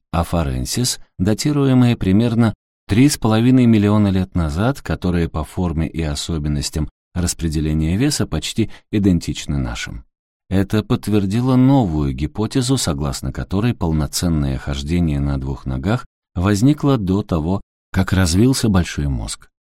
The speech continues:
Не так давно Тим Уайт и его коллеги сделали ещё одно потрясающее открытие. Они нашли остатки, включая кости стопы Ardipithecus ramidus, жившего четыре целых четыре десятых миллиона лет назад.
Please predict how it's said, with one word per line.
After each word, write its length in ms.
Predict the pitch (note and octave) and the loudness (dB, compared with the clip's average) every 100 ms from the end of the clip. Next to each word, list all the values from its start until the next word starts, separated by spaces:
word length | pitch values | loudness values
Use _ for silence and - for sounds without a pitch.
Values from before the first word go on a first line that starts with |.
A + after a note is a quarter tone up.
| _ - | _ 0
Не 120 | G#2 | 2
так 180 | C3+ B2 | 4 4
давно 320 | B2 C3+ C3 | 6 6 4
Тим 340 | - B2+ A#2 | 2 4 6
Уайт 480 | G#2 A2 G#2+ F2+ - - | 4 2 2 2 -2 -2
и 60 | |
его 360 | F#2 E2+ E2 E2+ | 2 2 2 0
коллеги 400 | G2+ A2+ C#3 A2 | 0 2 2 2
сделали 500 | F#2 F#2 G#2+ G#2+ G#2 | 0 0 2 4 2
ещё 680 | - G2 G2 F#2 - G2+ F#2 | 2 0 0 -2 -4 0 0
одно 280 | B1+ C2 | 0 -4
потрясающее 800 | B1+ - C2 B1 C2+ B1+ - B1 | -6 -8 -6 -4 -4 -6 -8 -10
открытие. 580 | A#1 - G1+ - G#2+ - - _ _ _ | -10 -12 -12 -10 -12 -14 -18 _ _ _
Они 200 | - A2+ | 2 6
нашли 340 | C#3+ B2+ B2+ B2+ | 6 4 2 0
остатки, 760 | - G#2 - - G2 - - | 0 -2 -2 -2 -2 -2 -8
включая 720 | A2 - E2+ - F2+ F2 F2 D#2+ | -6 -2 -2 0 0 2 0 -2
кости 500 | - E2 - - D#2+ | -4 -4 -4 -6 -6
стопы 600 | - D#2 D2 F2 F#2 F#2+ _ _ _ | -4 -4 -2 0 0 -2 _ _ _
Ardipithecus 1200 | F#2+ G2 F2 F#2+ - F2+ E2+ D2+ - F2 - - - | 0 2 4 2 2 0 0 -2 -2 -2 -2 -6 -6
ramidus, 800 | F#2+ F#2 D#2+ D2+ D#2+ A2+ B2+ - - _ _ - | 0 2 2 0 0 0 -2 -6 -12 _ _ -4
жившего 800 | G2 C3 C#3+ - B2 B2 B2 A#2+ | 2 2 2 0 2 4 2 0
четыре 500 | - - G2 G2 F2 | -2 -4 0 2 0
целых 500 | E2 - E2+ E2+ - | -2 -2 -2 -2 -4
четыре 360 | - F2 D#2+ D#2+ | -6 -4 -4 -4
десятых 520 | D2 - F2 G2+ F#2+ | -4 -4 -2 -4 -2
миллиона 400 | F#2 D2 C#2 D2+ | 0 0 -2 -2
лет 240 | C#2 C2 C#2 | -4 -6 -6
назад. 420 | C2 A1+ - | -6 -8 -14